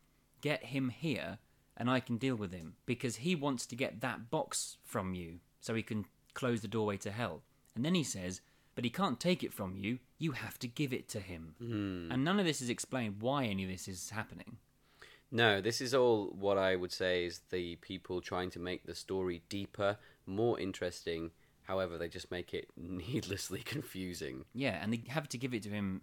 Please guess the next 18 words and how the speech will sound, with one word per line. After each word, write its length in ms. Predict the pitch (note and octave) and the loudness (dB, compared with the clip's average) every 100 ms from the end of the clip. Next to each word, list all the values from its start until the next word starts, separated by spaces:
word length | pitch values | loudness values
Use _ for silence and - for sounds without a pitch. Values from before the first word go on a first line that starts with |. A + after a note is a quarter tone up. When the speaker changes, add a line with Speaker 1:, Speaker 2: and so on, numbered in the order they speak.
| - | -8
Speaker 1:
Plotline 560 | - D3 G#2+ G#2+ G2+ G2+ - - | -2 -2 0 -2 0 -4 -6 -4
turns 240 | F3 C#3 | 2 2
into 240 | A#2+ A2 G#2 | 2 2 -2
a 40 | |
pretty 280 | - D3+ A2 | -4 -2 -2
good 300 | - G#2+ G2 - - | 0 -2 -2 -12 -8
twist 440 | - D3+ - - - _ | -2 -2 -2 -8 -12 _
near 160 | B2 A2+ | -2 0
the 160 | G#2 | 2
end. 300 | G#2+ - G2 G2+ _ _ | 0 -2 -12 -12 _ _
Speaker 2:
Yeah. 240 | - G#2 - - _ _ _ | 2 2 2 -4 _ _ _
Speaker 1:
So 140 | - A#2 | -2 2
maybe 180 | A#2+ A2+ | 2 2
it 20 | |
was 100 | G2+ | -2
just 200 | - - | -4 -2
for 100 | A#2 | 0
that. 260 | A#2+ F2+ | 0 0